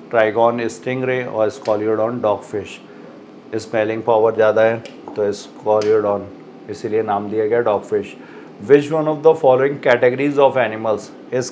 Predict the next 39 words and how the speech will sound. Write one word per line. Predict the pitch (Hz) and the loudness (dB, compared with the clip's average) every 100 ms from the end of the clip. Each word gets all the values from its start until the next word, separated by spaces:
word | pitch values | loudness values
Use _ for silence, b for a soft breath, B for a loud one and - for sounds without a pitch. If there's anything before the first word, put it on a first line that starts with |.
| - | 0
correctly | 120 120 135 139 123 | 2 2 0 0 0
described | 101 113 104 92 - B B B 107 | -4 -2 -2 -4 -12 B B B 0
with | 127 131 131 127 | 2 2 0 -2
no | 139 147 | -2 -2
single | - 123 120 113 104 | -4 -2 0 0 -2
exception, | - 104 - - 98 92 - - - | -2 -4 -4 -8 -12 -14 -20 -16 -2
कोई | 120 127 | 0 4
भी | 131 | 4
एक्सेप्शन | 123 - 113 - 123 117 | 2 0 -6 -6 -6 -6
नहीं | 104 98 | -6 -8
है। | 95 - B B B B | -10 -16 B B B B
तो | 117 110 | 0 6
all | 131 139 | 6 6
reptiles | 135 - 127 135 131 | 2 4 4 2 0
possess | 131 127 127 127 - | 0 2 2 0 -2
scales, | 131 127 131 | 0 2 2
have | 123 120 | 0 0
a | |
three | 123 - 127 123 | -2 -2 -4 -2
chambered | 123 117 120 120 | -2 0 0 2
heart | 113 120 120 | 4 4 4
and | 120 117 | 0 0
are | 117 120 117 | 0 0 2
cold | 113 98 | 2 2
blooded, | 101 92 95 - - B B B B - - - - - | -2 -2 -4 -6 -18 B B B B -20 -20 -20 -20 -6
तो | 104 104 101 101 - | -2 0 0 -2 -4
थ्री | 131 127 | -4 -2
चैम्बर्ड | 127 120 120 120 | 0 0 2 2
हार्ट | 113 117 120 | 4 2 0
इसके | 110 - 117 | -4 -4 -4
एक्सेप्शंस | 110 - 107 - 110 110 123 | -4 -2 -2 -2 -6 -4 -2
हैं, | 120 | -2
हम | 110 | -2
लोगों | 110 | -4
ने | 110 | -4
देखा | 110 104 120 | -2 -2 2
हुआ | 117 113 | 2 2
है, | 117 | 0
क्रोकोडिलिया, | 117 104 110 104 104 107 107 | 0 -2 0 0 -2 -2 -2